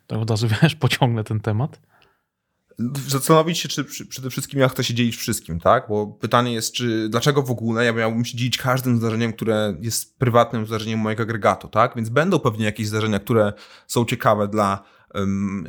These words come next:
Speaker 2: świata zewnętrznego. Niekoniecznie one będą jeden do jednego stworzone na podstawie zdarzeń tych takich już, y,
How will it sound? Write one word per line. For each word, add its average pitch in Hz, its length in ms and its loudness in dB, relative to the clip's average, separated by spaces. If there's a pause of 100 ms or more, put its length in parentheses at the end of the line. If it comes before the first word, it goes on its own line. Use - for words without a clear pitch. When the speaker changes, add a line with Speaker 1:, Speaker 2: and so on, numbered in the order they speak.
Speaker 2:
świata 110 260 0
zewnętrznego. 107 600 -2
Niekoniecznie 156 460 2
one 151 120 4
będą 123 220 2
jeden 110 200 0
do 110 80 -4
jednego 107 340 0
stworzone 104 460 0
na 101 80 2
podstawie 101 720 0
zdarzeń 110 460 2
tych - 160 -12
takich - 360 -4
już, 104 300 -4
y, 104 300 2